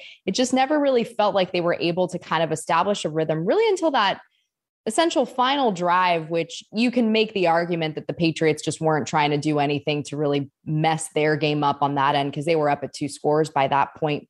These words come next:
But, but yeah, it's just kind of the second week that we've really sort of seen that offense a little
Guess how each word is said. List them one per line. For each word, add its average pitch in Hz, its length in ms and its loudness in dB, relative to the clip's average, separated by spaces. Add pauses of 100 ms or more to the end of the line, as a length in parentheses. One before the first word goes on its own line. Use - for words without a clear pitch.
But, 151 280 0 (440)
but 240 100 0
yeah, 254 240 2
it's - 160 -4
just 247 160 -6
kind 330 180 -2
of 339 60 -2
the 330 80 2
second 320 380 2
week 277 360 2
that 185 120 -2
we've 196 160 0
really 226 220 2
sort 302 220 -4
of 294 120 -4
seen 269 220 0
that 254 120 2
offense 247 340 0
a 226 60 0
little 240 320 0